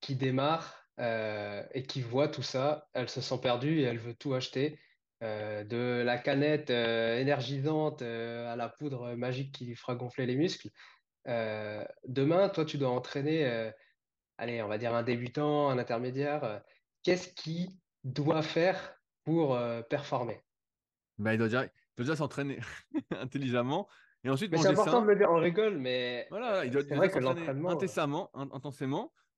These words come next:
Speaker 2: donc vraiment avoir envie de progresser, que chaque séance compte. Il doit ensuite manger sainement, voilà, sans parler de compléments. Il doit avoir une bonne hygiène de vie. Euh, je, je pense à un de mes élèves là, euh, qui m'envoie souvent son résumé d'entraînement, genre à, à minuit, une heure du matin.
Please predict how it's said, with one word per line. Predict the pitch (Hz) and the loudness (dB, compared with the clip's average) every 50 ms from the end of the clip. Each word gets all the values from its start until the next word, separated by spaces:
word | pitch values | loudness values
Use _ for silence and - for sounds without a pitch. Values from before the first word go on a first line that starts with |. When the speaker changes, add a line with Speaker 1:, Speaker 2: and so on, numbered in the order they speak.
| - | -8
Speaker 2:
donc | 113 113 110 107 | -6 -4 -4 -2
vraiment | 131 139 156 156 | -2 0 0 0
avoir | 139 120 123 127 | 2 2 0 0
envie | 147 143 156 | 0 -2 -4
de | 143 | -4
progresser, | - - 147 127 120 113 - 190 - | -6 -10 -8 -6 -6 -6 -6 -8 -8
que | - | -8
chaque | 113 - - 135 - | -8 -4 -4 -4 -4
séance | - - 131 - 104 - - | -4 -8 -8 -6 -8 -8 -8
compte. | - 165 214 247 - - _ - - _ _ - | -6 -6 -6 -6 -8 -12 _ -20 -20 _ _ -10
Il | 110 117 | -6 -2
doit | 156 180 | 0 0
ensuite | 165 147 190 160 | 0 -2 -4 -8
manger | 151 165 170 160 151 151 | -6 -4 -2 -2 -2 -2
sainement, | 143 - 143 131 127 143 190 247 330 _ _ _ _ _ _ _ | -2 -2 -2 -2 0 -2 -2 -4 -6 _ _ _ _ _ _ _
voilà, | - 107 110 139 180 214 175 120 | -8 -4 -4 -2 -2 -2 -2 -2
sans | - 143 | -4 -6
parler | 135 135 127 123 | -6 -6 -8 -8
de | - | -8
compléments. | 127 117 110 117 123 151 196 233 240 - | -10 -10 -8 -6 -4 -4 -4 -6 -6 -8
Il | 135 | -6
doit | 131 135 | -6 -4
avoir | 135 143 143 | -2 -2 -2
une | 120 117 | -2 0
bonne | 135 175 180 | 0 -2 -2
hygiène | 170 147 151 147 143 | 0 -2 -2 0 0
de | 131 127 | -2 -2
vie. | 117 151 214 226 _ _ _ _ _ _ _ _ - | -2 -4 -12 -14 _ _ _ _ _ _ _ _ -14
Euh, | 90 98 101 101 - 95 95 92 92 90 | -12 -10 -8 -8 -8 -8 -8 -8 -8 -10
je, | - - 113 | -8 -8 -10
je | 101 - | -8 -6
pense | 127 123 120 | -6 -2 0
à | 120 | 0
un | 117 | 2
de | |
mes | 117 113 104 120 | 2 0 0 0
élèves | 123 139 135 117 | 0 0 0 0
là, | 120 123 127 123 | 0 0 2 2
euh, | 107 101 | 0 -2
qui | - | -2
m'envoie | 113 107 101 | -4 -6 -6
souvent | 98 - 131 127 | -6 -6 -6 -6
son | 107 117 113 | -6 -8 -8
résumé | 107 113 101 107 117 117 | -8 -8 -6 -6 -6 -4
d'entraînement, | 117 113 110 - - 120 123 127 131 131 127 | -4 -4 -4 -4 -4 -4 -2 -2 0 -2 -2
genre | 107 110 110 104 104 | 0 -2 -2 -2 -2
à, | 101 101 101 98 98 98 95 90 _ _ _ _ _ - | -4 -2 -2 -4 -4 -4 -6 -8 _ _ _ _ _ -8
à | 104 | -4
minuit, | 113 127 143 143 143 147 151 | -2 -2 -2 0 0 0 0
une | 147 143 | 0 -2
heure | 139 135 | -2 -4
du | 123 | -4
matin. | 123 123 120 120 - 170 214 214 | -2 -2 -2 -2 -2 -4 -4 -4